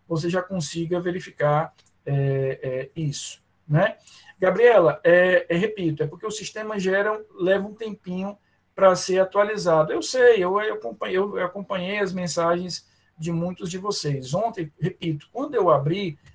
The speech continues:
tinham doze provas ainda, como se eu não tivesse corrigido.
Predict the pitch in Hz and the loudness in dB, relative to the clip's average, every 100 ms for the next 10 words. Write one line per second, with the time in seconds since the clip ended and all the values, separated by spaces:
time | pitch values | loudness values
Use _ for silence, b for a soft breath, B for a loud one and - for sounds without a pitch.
0 | _ - 180 196 208 - 160 156 220 262 | _ -12 -8 -8 -10 -8 -4 6 8 8
1 | 262 185 151 143 170 175 180 190 175 160 | 6 2 0 -2 4 4 4 2 -2 -2
2 | 170 180 - 196 202 202 202 196 190 180 | -4 -6 -8 -8 -6 -6 -6 -8 -2 -2
3 | 175 - 196 208 196 160 156 139 | -2 -6 -6 -6 -6 -4 -2 -4